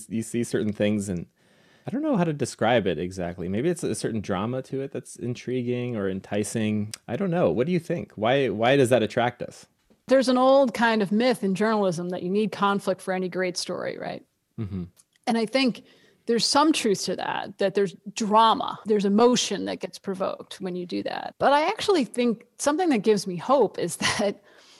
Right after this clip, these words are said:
Speaker 2: increasingly, as there's so much conflict in the news, it's a way to stand out is to disrupt that. Like, in other words, I just don't think people are quite as engaged and intrigued by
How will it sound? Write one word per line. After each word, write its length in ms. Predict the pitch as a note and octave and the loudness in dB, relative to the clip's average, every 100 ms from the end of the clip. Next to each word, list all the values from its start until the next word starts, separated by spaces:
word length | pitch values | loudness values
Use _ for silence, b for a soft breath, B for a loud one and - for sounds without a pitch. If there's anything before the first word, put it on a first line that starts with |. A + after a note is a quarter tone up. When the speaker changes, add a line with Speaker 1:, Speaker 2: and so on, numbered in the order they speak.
| b b | b b
Speaker 2:
increasingly, 1080 | - A3 - D#4 F4+ D#4 A#3 F#3+ F3 E3+ E3+ - | -2 0 2 4 4 4 0 0 -2 -4 -4 2
as 580 | G#3+ A3 G#3+ G3 - - _ - | 2 4 4 2 -2 -6 _ 2
there's 220 | G3+ - | 2 2
so 420 | - B3 B3 B3+ | 0 4 6 4
much 640 | F#3+ F#3+ C#4+ A#3+ - - - | 4 4 4 2 -2 -4 -6
conflict 920 | - A#3+ F3 - E3 E3 - - - - - - | -2 0 0 -4 -6 -6 -8 -12 -14 -20 -18 -6
in 420 | G#3+ G#3+ G3+ F#3+ | -4 -2 -2 -2
the 100 | F#3 | -2
news, 680 | F#3+ G3+ D#3+ - - - - _ - | 0 0 0 -4 -8 -8 -8 _ -2
it's 240 | B3 - | -2 2
a 100 | G#3+ | 2
way 300 | G#3 B3 D#4 | 4 6 6
to 100 | B3 | 4
stand 440 | G3+ - B3 A3 G#3 | 2 2 2 4 4
out 300 | E4+ A#3+ - | 6 6 4
is 240 | G3+ - | 0 -2
to 500 | - G#3 F#3+ F3+ - _ _ - | -2 -2 -2 -4 -8 _ _ 0
disrupt 500 | G3 - C4 D#4 - | 0 4 2 2 -6
that. 140 | - _ - | -16 _ 0
Like, 240 | A3 G3 | 2 2
in 80 | G#3 | 0
other 200 | G#3+ G#3 | 2 2
words, 480 | G3+ F#3+ F#3+ E3+ - _ _ - | 2 0 -2 -2 -4 _ _ -4
I 60 | |
just 180 | A3 C#4+ | -2 0
don't 200 | C#4 B3 | 0 2
think 180 | A#3+ A#3+ | 0 2
people 300 | A#3+ A#3+ G3+ | 0 0 2
are 140 | G3 | 0
quite 360 | F#3 - G#3+ G3+ | 0 -2 -2 0
as 160 | F#3+ | -4
engaged 960 | E3+ E3 G3 A#3+ F#3 F#3+ - - - - | -6 -4 0 0 0 -6 -8 -10 -10 -8
and 180 | G3+ F#3+ | -6 -4
intrigued 680 | F#3+ F3 - A#3 A3+ G3 - | -4 -8 -4 -2 0 -2 -6
by 460 | F3+ - F#3 F3 | -6 -6 -8 -10